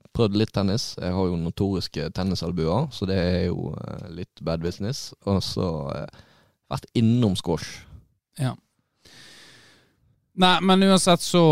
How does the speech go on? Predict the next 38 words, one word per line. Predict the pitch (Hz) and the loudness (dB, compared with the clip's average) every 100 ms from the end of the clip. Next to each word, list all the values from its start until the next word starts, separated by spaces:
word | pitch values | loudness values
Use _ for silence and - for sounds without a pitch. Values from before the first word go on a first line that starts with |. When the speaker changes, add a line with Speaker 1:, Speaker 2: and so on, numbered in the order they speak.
| 143 | 8
Speaker 2:
eh, | 131 127 123 120 117 110 _ _ _ _ _ _ _ - - - - - - | 8 6 6 6 4 0 _ _ _ _ _ _ _ -20 -20 -20 -20 -20 -4
ko-, | - - | -2 -2
vet | 135 139 139 | 2 2 4
ikke | 165 170 | 4 6
hva | |
jeg | 170 | 6
var | 170 | 6
hen | 143 - | 4 0
nå. | - - - - - _ _ _ _ _ _ _ _ _ - | -4 -8 -16 -20 -20 _ _ _ _ _ _ _ _ _ -2
Speaker 1:
Nei, | 117 117 113 | 2 4 4
du | |
gikk | 120 123 - | 2 0 -4
vel | 69 | -8
fra | - 90 98 104 | -4 0 2 2
nødset, | 113 107 98 - 82 _ - | 2 2 0 -4 -6 _ -6
eh, | 73 | 2
Speaker 2:
Ja, | 131 | 4
Speaker 1:
til | 131 | 6
Speaker 2:
nødset, | 131 113 90 | 4 2 -2
Speaker 1:
padel. | 76 58 - | -4 -10 -4
Speaker 2:
ja. | 113 - - - _ | -2 -4 -14 -20 _
Mm. | 131 117 104 - _ _ _ _ _ _ _ | 2 2 0 -8 _ _ _ _ _ _ _
Speaker 1:
Naturlig | 107 101 98 101 92 | -2 0 2 0 0
overgang. | 87 76 78 104 - | -2 -4 -6 -8 2
Speaker 2:
Naturlig | 143 156 151 | 4 8 8
overgang. | 127 113 107 131 | 8 4 0 0
Så, | 160 156 | 4 6
Speaker 1:
Men, | 151 139 127 | 8 6 4
Speaker 2:
eh, | - _ _ _ | 0 _ _ _
mm. | 165 | 4
Speaker 1:
men | - - - | 4 2 0
refererer | 120 117 127 139 | 4 4 6 6
han | 120 | 6
til | 98 | 2
seg | 92 80 | 0 0
selv | 92 90 | 2 4
da? | 117 151 - - - - 110 | 2 0 -6 -20 -18 -10 -6
Eller, | 117 113 | -4 -4